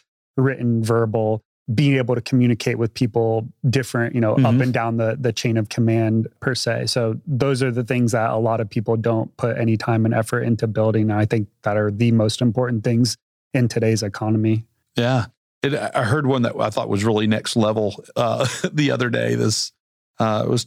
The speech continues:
Speaker 2: talking with this guy about, the, he asked the question, "How do I get experience if I, I don't have experience?" And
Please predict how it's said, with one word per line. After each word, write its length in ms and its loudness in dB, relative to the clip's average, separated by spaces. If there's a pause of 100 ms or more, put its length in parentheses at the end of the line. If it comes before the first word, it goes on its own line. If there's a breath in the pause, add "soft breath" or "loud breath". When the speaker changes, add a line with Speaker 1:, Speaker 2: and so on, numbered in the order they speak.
(140)
Speaker 2:
talking 240 -2
with 60 2
this 140 -4
guy 200 0
about, 320 -2
the, 160 -8 (580)
he 220 0
asked 220 -2
the 60 -10
question, 300 -4
"How 80 0
do 100 0
I 120 0
get 140 2
experience 640 -2
if 120 -6
I, 260 0
I 80 0
don't 160 0
have 120 2
experience?" 500 -2
And 180 2